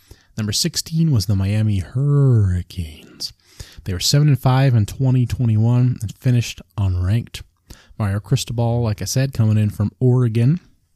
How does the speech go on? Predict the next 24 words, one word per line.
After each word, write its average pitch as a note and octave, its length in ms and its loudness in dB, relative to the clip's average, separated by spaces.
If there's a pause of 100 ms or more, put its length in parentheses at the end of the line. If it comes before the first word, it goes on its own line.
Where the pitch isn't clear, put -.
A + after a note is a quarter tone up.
(520)
Quarterback A2+ 460 2
Tyler D#3 360 0
Van A2+ 200 2
Dyke A#2 360 -4 (540)
finished D3+ 420 -4
out D#3 220 -4
strong. B2+ 640 -2 (680)
Um, F#2+ 460 -4 (240)
projected - 380 -2
to G#2 60 -8
possibly A#2+ 720 -2 (100)
a G2+ 460 -4
N A2+ 140 0
F B2 180 0
L G#2+ 140 -2
quarterback B2+ 600 -4
first A2+ 360 -2
rounder A#2 420 0 (240)
if - 120 -10
he G2+ 80 -2
performed F#2+ 480 -4
well F#2 280 -4
last G2+ 240 -4
season. A#2 400 -2